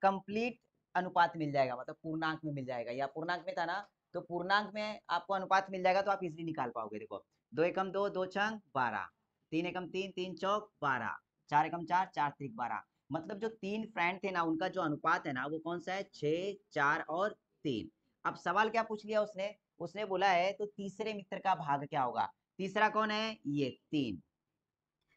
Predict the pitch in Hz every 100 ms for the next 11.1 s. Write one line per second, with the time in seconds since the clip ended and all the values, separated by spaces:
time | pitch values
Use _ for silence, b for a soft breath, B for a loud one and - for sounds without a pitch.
0 | - 156 - 180 180 196 208 220 175 170
1 | 180 196 190 185 175 196 185 139 151 175
2 | _ _ - _ _ _ _ _ _ _
3 | _ _ _ - - - - - _ _
4 | _ 170 170 180 180 202 208 196 160 160
5 | 175 175 175 170 170 _ - 143 160 151
6 | 147 151 - 160 175 185 - _ _ _
7 | _ - _ _ - 151 180 190 214 214
8 | 185 185 208 185 175 170 196 - 196 196
9 | 170 160 - 185 175 175 170 175 160 156
10 | 165 147 160 - 185 175 180 180 175 170